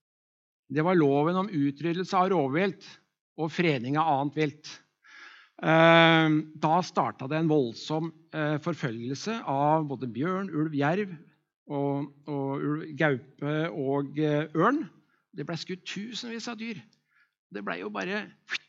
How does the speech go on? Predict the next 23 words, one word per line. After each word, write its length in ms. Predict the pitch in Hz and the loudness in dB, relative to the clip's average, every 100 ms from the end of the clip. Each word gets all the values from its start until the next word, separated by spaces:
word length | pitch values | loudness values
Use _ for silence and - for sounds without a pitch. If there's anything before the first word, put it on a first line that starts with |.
| - - _ _ _ - _ _ _ _ _ _ _ _ | -20 -20 _ _ _ -20 _ _ _ _ _ _ _ _
eh, 160 | 170 175 175 | -2 0 -2
utryddet 560 | 151 165 170 180 190 | -2 -4 -2 -2 -2
det 100 | 180 | -2
meste, 300 | 175 - 185 214 202 147 | -4 -4 -8 -4 -4 -4
helt 160 | 156 165 | -4 -4
fram 180 | 156 127 | -4 -6
til 160 | - 165 | -8 -8
det, 120 | 160 - _ - | -8 -12 _ -10
disse 240 | 147 - | -8 -6
begynte 280 | 156 127 - | -6 -6 -8
å 40 | 139 | -6
bli 140 | 147 | -6
fredet 240 | 156 151 113 | -2 -4 -2
da 220 | 139 127 | -4 -4
på 100 | 120 | -8
syttitallet. 640 | - 98 131 123 120 131 113 _ _ - | -12 -12 -10 -8 -8 -10 -14 _ _ -6
Da 100 | 143 | -6
var 140 | 113 | -4
det 100 | 123 | -4
jo 60 | 143 | -6
nesten 240 | - - | -6 -10
ingenting 420 | 139 117 120 120 117 | -8 -8 -8 -12 -12
igjen. 200 | 117 | -14